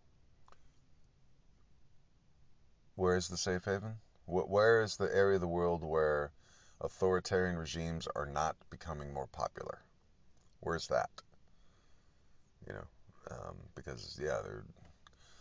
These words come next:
Trumpism isn't unique or something. Uh, it, it's the most bold, unapologetic,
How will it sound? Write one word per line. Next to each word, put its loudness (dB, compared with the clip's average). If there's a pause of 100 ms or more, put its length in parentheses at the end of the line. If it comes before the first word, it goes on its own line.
(360)
Trumpism -2
isn't -4 (580)
unique -4 (380)
or -10
something. -6 (680)
Uh, -10 (160)
it, -12
it's -10
the -8
most 0
bold, 4 (520)
unapologetic, 4